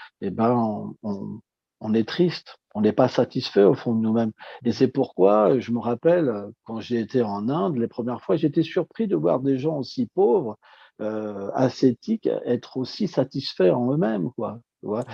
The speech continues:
Speaker 1: Et donc, euh, bah, tout ce cheminement m'a amené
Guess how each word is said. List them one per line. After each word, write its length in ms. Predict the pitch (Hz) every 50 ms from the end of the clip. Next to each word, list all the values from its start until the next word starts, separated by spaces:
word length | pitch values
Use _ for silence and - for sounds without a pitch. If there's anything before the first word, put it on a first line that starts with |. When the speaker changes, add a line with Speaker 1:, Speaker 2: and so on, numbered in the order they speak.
| 107 - - -
Speaker 1:
Et 100 | 120 123
donc, 380 | 123 143 185 - 233 180 - 170
euh, 680 | 147 139 131 127 123 120 120 113 113 110 110 107 107
bah, 200 | 107 113 127 120
tout 220 | 117 - - 196 160
ce 180 | - - 143
cheminement 640 | 127 - - 156 143 135 135 131 127 139 190 233 233
m'a 200 | 202 135 117 107 107
amené 440 | 107 104 104 123 165 190 233 233